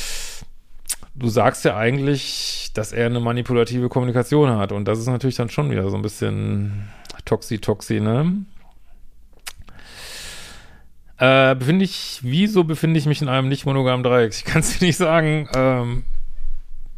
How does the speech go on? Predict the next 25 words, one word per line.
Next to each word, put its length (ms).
ich 120
meine, 160
du 40
hast 140
eigentlich 220
am 80
Anfang 240
ja 100
geschrieben, 560
dass 180
du 100
dachtest, 380
es 120
würde 160
deine 220
Bedürfnisse 420
erfüllen. 440
Tut 140
es 100
aber 340
scheinbar 340
nicht. 260
Und 240
zu 200
der 460